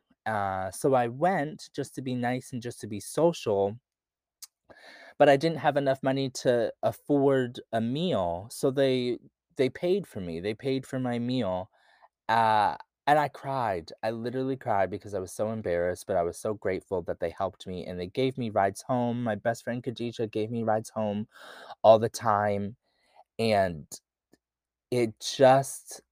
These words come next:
their kindness, Violet helped me all the time. My friend Violet helped me,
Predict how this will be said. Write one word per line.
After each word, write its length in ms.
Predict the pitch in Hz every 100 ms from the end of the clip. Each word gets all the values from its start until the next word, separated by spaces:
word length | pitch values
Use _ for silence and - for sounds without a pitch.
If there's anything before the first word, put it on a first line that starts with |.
| _
their 300 | 110 - 147 147
kindness, 1040 | - - 135 135 139 135 135 127 - - -
Violet 540 | 101 120 131 139 135 135
helped 340 | - 135 131
me 120 | 139 131
all 160 | 120
the 100 | 123
time. 320 | 120 123 120
My 280 | 120 113 113 - _ - 120
friend 340 | - 139 123 113
Violet 440 | 110 113 117 117
helped 360 | - 113 - 127
me, 320 | 113 110